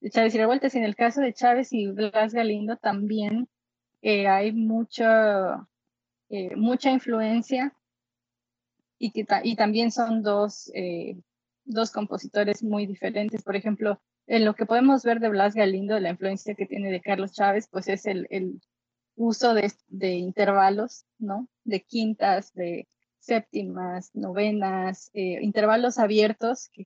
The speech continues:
causan ciertas, este, sonoridades también un poco angulares, pero que al mismo tiempo, eh, Galindo, por ejemplo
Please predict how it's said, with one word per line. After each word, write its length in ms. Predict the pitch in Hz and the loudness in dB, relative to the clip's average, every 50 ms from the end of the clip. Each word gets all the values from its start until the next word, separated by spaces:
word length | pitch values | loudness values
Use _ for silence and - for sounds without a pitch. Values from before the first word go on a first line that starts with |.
| - | -4
causan 480 | - 208 196 202 208 208 233 220 220 214 | 0 2 2 2 2 -2 -4 -4 -4 -6
ciertas, 640 | - - 220 208 202 214 - 208 220 214 208 - - | -4 -2 -2 -2 -2 -2 -2 -2 0 0 -2 -4 -8
este, 600 | 196 180 - _ _ _ 185 170 165 170 185 - _ _ _ _ _ _ _ _ _ _ _ _ | -12 -12 -12 _ _ _ -10 -8 -8 -8 -10 -12 _ _ _ _ _ _ _ _ _ _ _ _
sonoridades 760 | - 220 220 220 214 208 208 208 208 220 214 214 220 220 - | -4 0 0 2 2 2 2 2 2 4 4 4 2 0 0
también 320 | - 214 214 208 214 214 | -2 -2 -2 0 0 0
un 120 | 220 226 208 | 0 0 0
poco 240 | - 233 226 - 247 | 0 -2 0 0 0
angulares, 560 | 247 233 220 202 196 190 190 208 269 285 - | 0 0 -2 -2 0 2 2 2 2 -2 -4
pero 180 | - 202 202 | -6 -8 -6
que 80 | - 208 | -4 -4
al 100 | 202 208 | -2 -2
mismo 260 | 220 226 - 240 240 - | -2 -2 -2 -4 -4 -2
tiempo, 400 | 269 240 226 - 233 254 254 - _ _ _ _ _ _ _ _ _ - | -2 -2 -2 0 -2 -4 -4 -8 _ _ _ _ _ _ _ _ _ -2
eh, 360 | 208 214 202 196 190 185 185 | 0 2 2 2 0 0 0
Galindo, 520 | 202 208 202 208 220 220 226 226 220 214 | 0 0 2 2 2 2 2 2 2 0
por 160 | - 214 190 | -2 -2 -2
ejemplo 720 | 185 185 - 214 202 214 208 - 214 214 208 214 220 214 | -4 -4 -4 -2 -2 -2 -2 0 0 2 2 2 0 -4